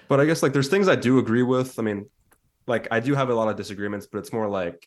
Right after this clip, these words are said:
I probably agree with maybe eighty percent, ninety percent of the entire red pill. And then my only disagreements are kinda like what we're talking about, where I think it only really works if you're just dating around, sleeping around. If you're in a very serious relationship,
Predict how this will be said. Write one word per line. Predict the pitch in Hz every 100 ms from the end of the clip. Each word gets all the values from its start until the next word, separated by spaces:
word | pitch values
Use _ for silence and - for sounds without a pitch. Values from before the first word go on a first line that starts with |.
| _
I | -
probably | 127 113
agree | 107
with | 101 95
maybe | 95 92 -
eighty | 98 104
percent, | 107 98 104 98 - _
ninety | - 92 98
percent | 98 - 98 98 -
of | 101 98
the | 101
entire | 101 - 95 95
red | 92
pill. | - 95 90 90 _ _ _ _ _ _
And | 98 107
then | 104
my | 101
only | 107 107
disagreements | 104 101 101 101 95
are | 92
kinda | 101 95
like | 90
what | 98
we're | 92
talking | 90 90 - 90
about, | 87 87
where | 90 87 85 82 _ _ _ _
I | -
think | 107 113
it |
only | 117 110 110
really | 98 104 98
works | 87 90 90 -
if | 90 -
you're | 90 87 76 - -
just | 98 -
dating | 92 92
around, | 90 87 87
sleeping | - 90 90
around. | 87 85 87 95
If | 95
you're | 101
in | 95
a | 87
very | 98 95 90
serious | - 95 92
relationship, | 95 90 87 92 - 90